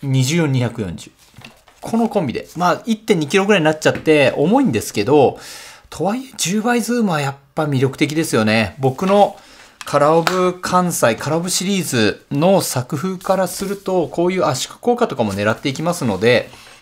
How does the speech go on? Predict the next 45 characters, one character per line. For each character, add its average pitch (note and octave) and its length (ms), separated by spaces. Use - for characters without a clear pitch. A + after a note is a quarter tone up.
久 - 180
し F3 140
ぶ F3+ 80
り F#3 80
に F3 60
ね、 F3 260
今 F#3+ 180
ま C#4 100
で B3 60
や F#3 60
っ - 60
ぱ、 D3 380
う E3 60
ん、 D#3+ 400
ま C#3+ 640
あ、 E3 40
ね、 F#3+ 320
二 E3 300
百 A3+ 360
ま F#3+ 140
で E3 80
っ - 40
て - 120
い G2+ 40
う - 20
と G2+ 100
こ A#2 120
ろ G#2 60
の、 B2+ 320
二 A#2 120
百 G3+ 280
四 B3+ 340
十 F3 220
ま G2+ 160
で F#2 80
あ G2 100
る G2 100
っ E2+ 40
て - 160
い F2 40
う E2 40
と F#2 100
こ A2 140
ろ F#2 100
が、 G#2 360